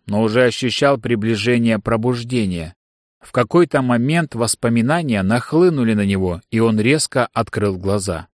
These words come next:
Кай замер. Рядом с ним, щурясь от ласкающего солнечного света, спокойно сидела и смотрела на него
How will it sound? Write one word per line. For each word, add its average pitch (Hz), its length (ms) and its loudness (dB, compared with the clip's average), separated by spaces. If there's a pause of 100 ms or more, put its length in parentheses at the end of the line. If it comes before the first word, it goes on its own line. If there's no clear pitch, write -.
(720)
Кай 139 380 2 (120)
замер. 113 680 -2 (280)
Рядом 127 440 2
с - 140 -4
ним, 160 280 -2 (200)
щурясь 180 640 2
от 123 180 -2
ласкающего 131 800 0
солнечного 120 720 0
света, 113 640 -2 (180)
спокойно 196 680 0
сидела 147 580 0
и 127 180 -6
смотрела 139 680 0
на 135 120 -4
него 117 480 -2